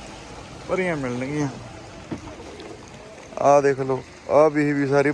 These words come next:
ਭਰੀ ਪਈ ਆ, ਐਂ ਚੱਲਦਾ ਦਰਿਆ ਵਾਂਗੂ। ਠੰਡ ਤਾਂ ਹੋਊਗੀ ਜਦੋਂ ਬਰਫ਼ ਡਿੱਗੀ ਜਾਂਦੀ ਆ। ਆਹ ਦੇਖੋ, ਪੂਰੇ ਚੱਲ ਪਏ ਬਈ।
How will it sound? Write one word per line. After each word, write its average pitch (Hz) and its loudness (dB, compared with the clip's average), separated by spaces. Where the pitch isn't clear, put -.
ਭਰੀ 156 0
ਪਈ 135 -4
ਆ, 135 0
ਐਂ 156 4
ਚੱਲਦਾ 131 2
ਦਰਿਆ 131 2
ਵਾਂਗੂ। 127 -4
ਠੰਡ 185 4
ਤਾਂ 262 8
ਹੋਊਗੀ 214 6
ਜਦੋਂ 208 6
ਬਰਫ਼ 202 6
ਡਿੱਗੀ 196 4
ਜਾਂਦੀ 202 4
ਆ। 202 4
ਆਹ 151 0
ਦੇਖੋ, 135 -2
ਪੂਰੇ 165 6
ਚੱਲ 160 4
ਪਏ 147 0
ਬਈ। 165 2